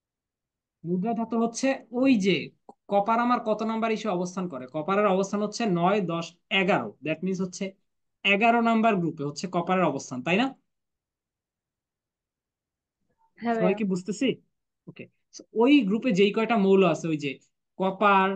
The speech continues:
Speaker 1: তারপর হচ্ছে সিলভার, then হচ্ছে গিয়ে এজি, এজি তো সিলভার, then হচ্ছে গিয়ে এটা, আহ, এটা হচ্ছে গোল্ড, আহ, অরিনিয়াম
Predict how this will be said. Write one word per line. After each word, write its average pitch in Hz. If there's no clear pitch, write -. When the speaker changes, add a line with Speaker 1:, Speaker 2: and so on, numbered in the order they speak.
Speaker 1:
তারপর 175
হচ্ছে 185
সিলভার, 196
then 165
হচ্ছে 175
গিয়ে 165
এজি, 202
এজি 180
তো 208
সিলভার, 151
then 165
হচ্ছে 180
গিয়ে 180
এটা, 190
আহ, 143
এটা 180
হচ্ছে 180
গোল্ড, 214
আহ, 170
অরিনিয়াম 208